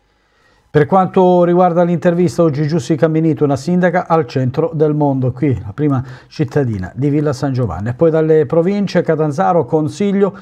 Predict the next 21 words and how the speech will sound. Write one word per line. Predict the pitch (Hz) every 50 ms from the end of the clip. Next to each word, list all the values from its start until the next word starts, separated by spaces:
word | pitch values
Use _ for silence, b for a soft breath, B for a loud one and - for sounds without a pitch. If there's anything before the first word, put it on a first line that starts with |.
| B B B B
dibattito | 135 143 165 156 185 190 180 185 180 170 175
in | 170 180 185
aula | 180 180 180 180 175 170
e |
nessun | 160 156 156 147 123 - - - 180 180 175 165
voto, | 160 180 180 180 170 - 147 143
ma | 156 165
anche | 160 147 127 - 151
il | 139
numero | 139 135 135 135 131 131
legale | 131 131 135 143 151 147 139 143
a |
Reggio | 143 151 160 151 156 165
Calabria, | 165 180 196 202 190 175 160 147
confronto | - 170 160 123 - 196 185 180 - 175
sulla | - - 170 160 151
sanità | 127 - 165 160 156 151 - 151 143
nella | 143 143 135 139 139
Locride. | 151 160 151 123 - 120 113 104 98 101 95
A | 107 131
Vibbo, | 131 156 208 220 196 185 214 214 B